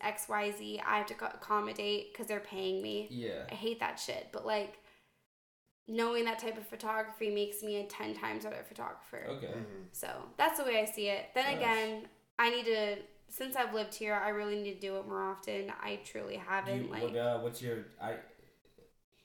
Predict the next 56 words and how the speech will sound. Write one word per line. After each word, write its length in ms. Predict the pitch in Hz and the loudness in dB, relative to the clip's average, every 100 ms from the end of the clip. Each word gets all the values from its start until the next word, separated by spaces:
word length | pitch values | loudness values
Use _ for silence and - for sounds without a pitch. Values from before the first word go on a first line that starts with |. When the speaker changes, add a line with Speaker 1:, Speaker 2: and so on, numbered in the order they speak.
| _ _ _ - | _ _ _ -4
Speaker 2:
I 100 | 120 | -2
don't 100 | 117 | -2
know 80 | 113 | -4
if 80 | 110 | -6
you're 120 | 110 | -8
gonna 200 | 101 101 | -6 -6
have 60 | 101 | -8
a 20 | |
straightforward 480 | - - 101 101 92 92 - | -10 -10 -8 -4 -6 -8 -10
answer 200 | 107 104 | -10 -8
to 20 | |
this. 240 | 101 101 98 110 | -8 -8 -10 -10
Do 80 | 113 | -6
you 60 | |
have 80 | 113 | -6
a 40 | 101 | -6
favorite, 280 | 117 107 | -6 -4
like, 280 | 98 92 - | -4 -8 -10
brand 300 | 107 101 101 | -6 -4 -4
of 80 | 104 | -6
camera? 360 | - 101 113 117 | -8 -6 -4 -4
Like, 220 | 123 117 - - - - - 120 | -4 -6 -10 -20 -20 -20 -20 -16
do 80 | - | -2
you 120 | 254 | 4
Speaker 1:
Nikon. 220 | 254 220 | 4 6
Speaker 2:
know 300 | 214 208 208 | 6 6 2
Speaker 1:
I'm 120 | 226 | 0
a 40 | 214 | 0
Nikon 340 | 208 - - | -4 -10 -10
girl. 160 | - - - | -10 -10 -6
Speaker 2:
Okay. 320 | - 98 92 | -6 -4 0
Speaker 1:
But 80 | 240 | 4
that's 260 | 262 269 - | 6 4 0
'cause 180 | 277 254 | 0 2
it 40 | |
was 120 | 233 | 2
my 100 | 226 | 0
first 280 | 220 214 208 | -2 -2 -4
camera, 340 | 220 185 190 202 | -4 -2 -2 2
not 240 | 208 208 | 0 0
'cause 160 | 226 214 | -6 -4
I 240 | 196 - - - _ | -4 -6 -14 -20 _
think 200 | 220 202 | -4 0
one's 180 | 208 202 | 0 0
better 200 | 202 190 | 0 -2
than 140 | 190 190 | -2 -4
the 160 | 202 | -4
other. 240 | 190 - - | -4 -4 -4
Like, 300 | 113 - - | -4 -6 -10
Speaker 2:
Okay. 280 | 107 104 - | -10 -8 -2
Speaker 1:
if 100 | 117 | 0
you 100 | 240 | 2
have 260 | 214 117 110 | 4 4 4
a 80 | 107 | 0
certain 360 | 120 120 - | -2 -2 -4
type, 320 | - 208 208 | -4 -4 -4